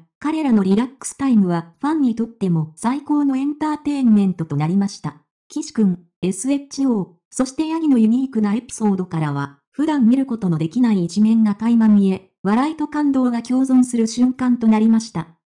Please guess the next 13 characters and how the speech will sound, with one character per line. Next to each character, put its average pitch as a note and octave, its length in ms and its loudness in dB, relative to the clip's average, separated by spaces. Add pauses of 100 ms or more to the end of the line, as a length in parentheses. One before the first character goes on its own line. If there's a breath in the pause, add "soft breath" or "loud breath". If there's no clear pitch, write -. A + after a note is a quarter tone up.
(140)
最 D4 260 -4
後 A3+ 120 0
に、 E3 260 -2 (120)
岸 C#4+ 260 -4
く G3+ 140 -2
ん、 E3+ 200 -4 (140)
エ F#3 120 -4
ス B3+ 180 -6
エ C#4+ 60 0
イ C#4 120 -8
チ C4+ 180 -4
オ G#3+ 180 0
ー、 - 40 -14